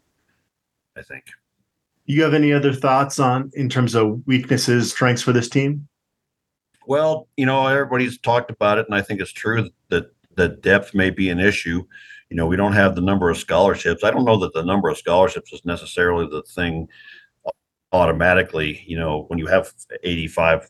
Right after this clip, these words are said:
Speaker 1: scholarships, a third of them are probably guys that are not gonna be able to play right
Speaker 2: Yeah, they've,
Speaker 1: away.
Speaker 2: they've had less depth with eighty-five scholarship
Speaker 1: Right,
Speaker 2: players than
Speaker 1: right,
Speaker 2: they do right
Speaker 1: right.
Speaker 2: now. Yeah.
Speaker 1: Right. And all these guys, you know, it's like all, all, every,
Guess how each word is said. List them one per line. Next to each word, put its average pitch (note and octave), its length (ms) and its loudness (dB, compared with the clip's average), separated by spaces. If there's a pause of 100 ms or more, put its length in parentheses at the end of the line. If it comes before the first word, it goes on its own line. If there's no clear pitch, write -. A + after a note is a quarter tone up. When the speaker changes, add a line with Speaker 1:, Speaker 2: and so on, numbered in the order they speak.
(200)
Speaker 1:
scholarships, E2+ 640 0
a E2 60 -8
third F2+ 240 2
of E2 40 0
them D2+ 140 -4
are D2+ 80 -2
probably D#2 280 0
guys D#2 240 2
that D2 100 -8
are D2+ 40 -8
not D#2+ 160 -2
gonna D2+ 140 -6
be D#2 120 -2
able C#2+ 200 -2
to - 100 -18
play D#2+ 160 2
right D2+ 200 -2
Speaker 2:
Yeah, D#3+ 80 0
they've, E3+ 220 0
Speaker 1:
away. C#3 80 -2
Speaker 2:
they've D#3+ 220 0
had C#3+ 320 0
less C3 440 0
depth B2+ 280 -2
with A#2 200 -6
eighty-five A#2+ 560 0
scholarship A2 580 -2
Speaker 1:
Right, G#2 160 2
Speaker 2:
players G2 260 -2
than A2+ 140 2
Speaker 1:
right, A2 60 4
Speaker 2:
they A2+ 120 4
do A2+ 140 2
right G2+ 200 -2
Speaker 1:
right. G#2 100 4
Speaker 2:
now. F#2 280 -2
Yeah. A2 300 -2 (140)
Speaker 1:
Right. D#2+ 200 0 (260)
And A2 120 2
all D#3 200 2
these B2+ 180 2
guys, C#3+ 480 2
you C3+ 80 0
know, C3 260 4
it's A#2+ 140 -2
like A#2+ 220 0 (240)
all, C3+ 260 2
all, B2+ 240 0
every, C#3+ 260 2